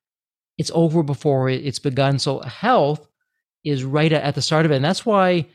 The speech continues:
when people go through our Deep Wealth Mastery System, the Deep Wealth Scale for Ultimate Sales System, ninety days,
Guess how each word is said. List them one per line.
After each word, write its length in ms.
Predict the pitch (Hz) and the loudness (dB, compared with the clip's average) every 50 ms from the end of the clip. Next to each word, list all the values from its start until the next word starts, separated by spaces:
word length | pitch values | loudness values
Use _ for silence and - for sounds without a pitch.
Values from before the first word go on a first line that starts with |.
| _ _ _ _ _ _ _ - | _ _ _ _ _ _ _ -4
when 180 | 160 147 147 | -4 -4 -2
people 280 | - - 202 196 175 156 | -2 -2 -2 0 0 0
go 180 | 147 170 165 | 2 2 2
through 500 | 156 - - - 180 170 165 160 160 160 | 0 -2 -4 -2 0 2 4 4 2 2
our 160 | 151 135 127 127 | 2 0 -2 -2
Deep 240 | 113 156 170 165 | -2 -2 -2 0
Wealth 220 | - 156 147 - - | 0 -2 -2 -2 -2
Mastery 420 | 156 175 226 226 - - 233 190 | -2 -2 -2 -2 -2 -2 -2 -2
System, 500 | 139 - - 139 120 - - 135 123 120 | -2 0 -2 -2 -4 -4 -6 -6 -6 -6
the 100 | 117 127 120 | -6 -4 -2
Deep 220 | 135 160 156 165 | -2 0 0 2
Wealth 180 | 156 151 143 - | 0 0 0 0
Scale 280 | - - 175 165 156 | 0 2 2 2 2
for 120 | 139 - 151 | 2 2 0
Ultimate 260 | 151 - 151 143 131 | 0 0 -2 -6 -4
Sales 320 | - 254 277 285 247 - | 0 0 0 0 0 0
System, 480 | - 170 151 - - - 123 120 117 110 _ _ _ _ _ _ _ _ _ _ - | -2 -2 -2 -2 -4 -6 -8 -8 -10 -12 _ _ _ _ _ _ _ _ _ _ -2
ninety 300 | 139 131 139 170 196 180 | 0 2 2 2 2 2
days, 400 | 151 139 135 135 135 131 117 | 2 2 2 0 -2 -4 -6